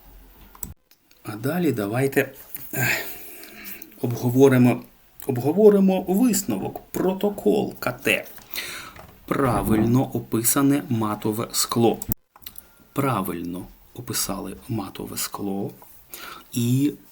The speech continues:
правильна трактовка. Це треба відрізни-, відрізнити, або це інтерстиціальна пневмонія, або це,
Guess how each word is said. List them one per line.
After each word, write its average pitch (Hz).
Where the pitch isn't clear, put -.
правильна 110
трактовка. 117
Це 107
треба 101
відрізни-, 117
відрізнити, 120
або 110
це 110
інтерстиціальна 104
пневмонія, 123
або 113
це, 123